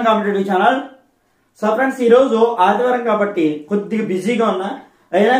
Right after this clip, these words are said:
కానీ మార్నింగ్ ఒక వీడియో అప్‌లోడ్ చేశాం. ఎవరైతే కాంపిటేటివ్ ఫీల్డ్‌లో ఉన్నారో, సచివాలయ వ్యవస్థ మీద ఆధారపడ్డారు, సచివాలయ ఉద్యోగాల మీద ఆధారపడ్డారు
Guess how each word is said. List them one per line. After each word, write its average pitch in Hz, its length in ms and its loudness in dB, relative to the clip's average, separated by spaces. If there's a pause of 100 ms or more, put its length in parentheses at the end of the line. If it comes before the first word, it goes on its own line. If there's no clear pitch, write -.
కానీ 254 160 -4 (100)
మార్నింగ్ 240 380 -2
ఒక 233 120 -4 (460)
వీడియో 214 280 2
అప్‌లోడ్ 208 340 -2
చేశాం. 147 240 -8 (2500)
ఎవరైతే 262 400 4 (140)
కాంపిటేటివ్ 247 560 0
ఫీల్డ్‌లో 233 260 0 (120)
ఉన్నారో, 196 340 4 (160)
సచివాలయ 247 760 2
వ్యవస్థ 220 460 2
మీద 247 200 0 (300)
ఆధారపడ్డారు, 202 680 0 (440)
సచివాలయ 247 760 2
ఉద్యోగాల 277 580 2 (120)
మీద 254 120 2 (120)
ఆధారపడ్డారు 190 600 -2